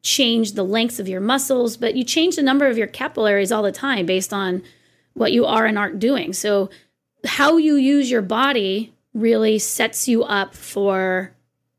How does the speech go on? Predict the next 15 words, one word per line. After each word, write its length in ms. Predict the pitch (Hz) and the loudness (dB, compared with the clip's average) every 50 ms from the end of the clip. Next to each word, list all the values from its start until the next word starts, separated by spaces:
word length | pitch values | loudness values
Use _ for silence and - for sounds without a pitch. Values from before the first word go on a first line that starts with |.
| _ - | _ -2
the 160 | 208 254 - | -2 0 0
ability 720 | - 247 220 190 - 262 277 302 320 311 - - 247 226 | 0 0 -2 2 2 2 2 4 2 0 0 0 -2 -2
for 340 | - - - - - 240 208 | -2 -4 -10 -4 -2 -2 -2
blood 440 | 190 190 196 202 208 208 202 202 | 0 0 0 2 2 2 2 0
to 160 | - - 247 220 | -2 -2 -2 -2
really 420 | 196 190 208 226 254 262 240 214 185 | -2 0 2 2 4 4 2 0 0
flow 440 | - - - - 214 214 208 202 190 | -4 -10 -4 0 2 2 4 4 4
well 340 | 180 190 196 202 196 202 | 2 2 2 2 2 0
through 260 | 196 - - 220 196 190 | -2 -4 -6 -4 -4 -2
an 120 | 180 170 170 | -2 -4 -4
area. 420 | - 180 196 196 196 185 151 147 | -4 -2 -2 0 0 -2 -2 -4
Because 280 | - 196 196 - 226 190 | -6 -6 -4 -4 -4 -2
by 120 | 202 208 208 | 0 0 0
the 80 | 208 | 0
time, 520 | 208 - - 269 285 285 294 285 285 269 | -2 -4 -4 -2 0 2 2 2 2 0